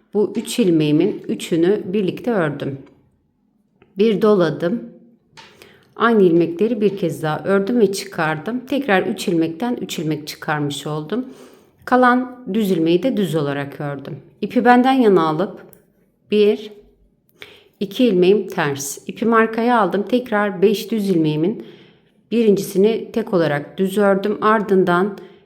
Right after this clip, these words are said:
e, ikinci, üçüncü ve dördüncü ilmeğimin üçünü birlikte toplayacağım ama ortadakini başa almam gerekiyor.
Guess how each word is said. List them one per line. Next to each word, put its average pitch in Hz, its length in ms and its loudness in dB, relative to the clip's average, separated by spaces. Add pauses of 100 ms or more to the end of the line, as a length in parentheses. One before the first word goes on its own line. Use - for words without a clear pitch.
(100)
e, 170 140 -2
ikinci, 214 560 -2
üçüncü 208 420 -2
ve 175 200 2
dördüncü 196 420 4
ilmeğimin 180 360 2
üçünü 190 340 2
birlikte 175 360 -2
toplayacağım 190 640 -2
ama 214 200 2
ortadakini 196 640 -2
başa 175 300 0
almam 147 340 0
gerekiyor. 151 540 -4